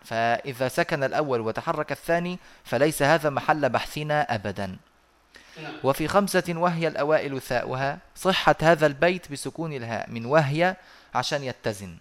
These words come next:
Speaker 1: آه، الأمثلة على ذلك الثاء في التاء، قوله تبارك وتعالى: آه، "حيث تومرون"، حيث تومرون بدل "حيث تومرون".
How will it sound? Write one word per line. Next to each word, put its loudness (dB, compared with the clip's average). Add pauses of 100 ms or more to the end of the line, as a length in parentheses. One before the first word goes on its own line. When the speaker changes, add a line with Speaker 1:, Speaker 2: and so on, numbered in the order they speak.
(840)
Speaker 1:
آه، -6
الأمثلة 2
على 6
ذلك 0
الثاء 0
في -4
التاء، 2
قوله -2
تبارك 0
وتعالى: 2 (540)
آه، 0
"حيث 0 (240)
تومرون"، 0 (220)
حيث -2 (200)
تومرون -2 (360)
بدل 4
"حيث -4
تومرون". -10